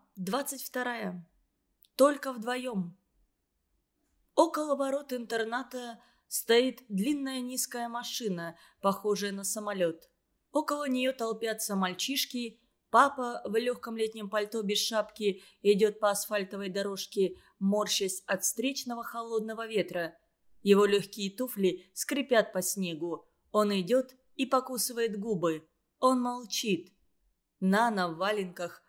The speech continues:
в шубке, в тёплой белой шапке. Только варежки не надеты. Они висят из рукавов, привязанные на тесёмку. Нана тоже молчит. Так они идут вдвоём, отец и дочка.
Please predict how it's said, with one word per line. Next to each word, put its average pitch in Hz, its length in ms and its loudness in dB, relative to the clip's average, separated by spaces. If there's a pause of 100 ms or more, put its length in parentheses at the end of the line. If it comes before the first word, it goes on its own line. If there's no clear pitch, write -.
(140)
в - 60 -12
шубке, 190 720 0 (100)
в - 100 -12
тёплой 285 360 0
белой 254 300 4
шапке. 190 680 0 (260)
Только 285 360 2
варежки 202 480 2
не 185 180 -2
надеты. 180 640 -4 (320)
Они 208 280 4
висят 208 480 0
из 196 160 -2
рукавов, 202 560 0 (220)
привязанные 254 600 4
на 233 120 -10
тесёмку. 185 840 -2 (480)
Нана 269 560 4
тоже 202 280 0
молчит. 214 720 -6 (460)
Так 302 240 6
они 269 240 -2
идут 262 200 -6
вдвоём, 247 580 0
отец 220 480 -2
и 226 60 -4
дочка. 208 600 -4